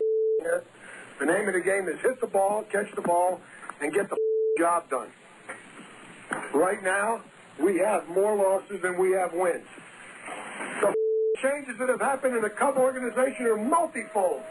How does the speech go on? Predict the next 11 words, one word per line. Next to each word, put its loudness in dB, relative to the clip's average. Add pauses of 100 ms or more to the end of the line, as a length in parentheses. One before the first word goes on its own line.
(880)
All 6
right, 0
they 0
don't 2
show 2
because 0
we're 0
five 0
and -4
fourteen. 0 (1800)
And 4